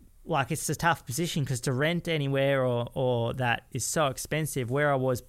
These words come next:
there, I was paying quite little rent, and that's how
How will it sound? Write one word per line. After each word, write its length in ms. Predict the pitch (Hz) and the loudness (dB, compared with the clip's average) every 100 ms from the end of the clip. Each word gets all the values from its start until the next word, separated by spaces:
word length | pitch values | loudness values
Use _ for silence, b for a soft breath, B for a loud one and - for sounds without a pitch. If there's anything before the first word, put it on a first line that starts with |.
| - - 170 | -20 -16 -4
there, 320 | 131 139 123 | 0 2 2
I 100 | 117 | 2
was 240 | 120 117 | 0 -2
paying 400 | - - 127 123 | -6 -2 -2 -2
quite 340 | 117 120 113 - | -2 -2 -2 -4
little 260 | 123 120 | -4 -4
rent, 340 | 110 117 139 - B B B B - | -2 -2 -4 -6 B B B B -2
and 100 | 139 | 2
that's 220 | 151 - | 2 4
how 340 | 160 143 127 | 4 6 4